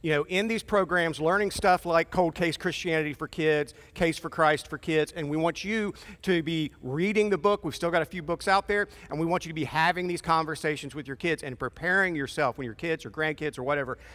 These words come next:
have questions about the faith so you can help save their faith, especially if they go off to a secular college. Make sense?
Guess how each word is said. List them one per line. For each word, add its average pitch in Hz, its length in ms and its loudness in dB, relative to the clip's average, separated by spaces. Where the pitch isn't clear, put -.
have 156 480 4
questions 143 540 -2
about 127 280 0
the 127 80 -8
faith 160 380 -2
so - 160 -6
you 139 40 -2
can 143 120 -2
help 143 180 0
save 160 560 -2
their 135 220 0
faith, 147 400 0
especially 160 680 -4
if 135 120 -6
they 135 100 -4
go 131 160 0
off 120 160 0
to - 80 -8
a 120 60 -4
secular 113 420 -6
college. 92 400 -8
Make 131 160 -8
sense? - 540 -4